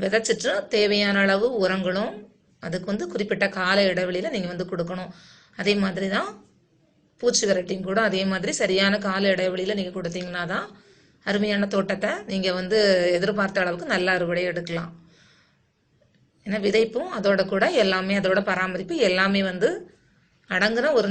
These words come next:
நல்ல ஒரு தோட்டம் இருந்தது அப்படின்னா அருமையான ஒரு விளைச்சலை நீங்க எடுக்கலாம். ஓகே, thank you viewers. இந்த வீடியோ உங்களுக்கு பிடிச்சிருந்தனா சப்ஸ்கிரைப் பண்ணுங்க.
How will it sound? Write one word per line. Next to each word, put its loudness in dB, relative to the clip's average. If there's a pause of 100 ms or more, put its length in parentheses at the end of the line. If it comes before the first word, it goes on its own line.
நல்ல 4
ஒரு 0 (100)
தோட்டம் -2
இருந்தது -6
அப்படின்னா -6 (140)
அருமையான -2
ஒரு 2
விளைச்சலை -2
நீங்க -4
எடுக்கலாம். -12 (580)
ஓகே, -6
thank -2
you -2
viewers. -4
இந்த 0
வீடியோ 4
உங்களுக்கு -8
பிடிச்சிருந்தனா -8 (140)
சப்ஸ்கிரைப் -8
பண்ணுங்க. -10